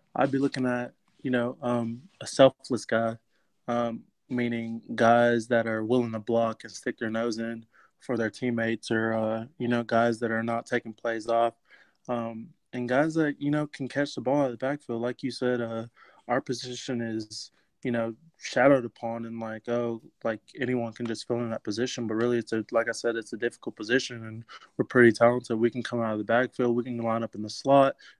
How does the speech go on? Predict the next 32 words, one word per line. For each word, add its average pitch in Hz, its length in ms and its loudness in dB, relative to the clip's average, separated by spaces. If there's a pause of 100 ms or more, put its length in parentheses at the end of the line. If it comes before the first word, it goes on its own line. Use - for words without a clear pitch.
We 127 100 -6
can 127 120 -10
do 110 100 -4
some 107 200 -10
special 143 340 4
teams. 131 320 -4
We 123 100 -2
can 113 120 -10
return 139 420 -2
stuff. 131 380 -2 (480)
Um, 117 420 -4 (220)
and 131 160 -8
so, 135 240 2
like, 123 280 -4
if 127 240 -4
I 135 120 4
was 151 140 0
a 127 40 -8
scout, 139 300 -2
I'd 135 160 -6
be 131 80 -4
looking 127 260 -6
for 117 160 -8
that, 127 300 -4
and 120 240 -8 (360)
I'd 185 80 -6
be 208 60 0
looking 185 240 -4
for 151 140 4
a 117 60 0
physical 127 420 0
runner, 120 400 0